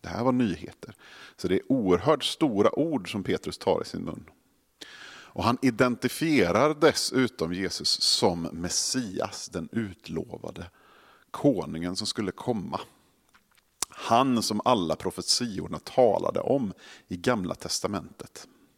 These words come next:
Och Jesus accepterar hans beskrivning och säger, "Salig är du, Simon Barjona. För det här har du inte tänkt ut av dig själv, utan Gud, Fadern, har uppenbarat detta för dig."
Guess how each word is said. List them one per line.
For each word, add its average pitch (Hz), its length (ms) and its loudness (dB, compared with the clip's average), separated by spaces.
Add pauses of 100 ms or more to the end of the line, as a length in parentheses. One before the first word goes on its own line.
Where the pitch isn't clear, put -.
(300)
Och - 380 0
Jesus 107 640 4
accepterar - 760 -6
hans 95 160 -6
beskrivning 85 440 -4
och 82 60 -6
säger, 90 380 -6
"Salig 127 680 0
är 104 180 2
du, - 160 -8 (1160)
Simon 82 680 -6
Barjona. 80 680 0 (840)
För - 160 -8
det 98 80 2
här 120 260 4
har 131 100 8
du 135 80 8
inte 139 160 -4
tänkt 107 300 -2
ut 82 160 0
av 80 80 2
dig 80 120 2
själv, 98 340 2
utan 82 220 -6
Gud, 85 220 -6
Fadern, 107 640 0
har 113 180 -6
uppenbarat - 640 -10
detta - 280 -16
för - 340 -8
dig." - 220 -16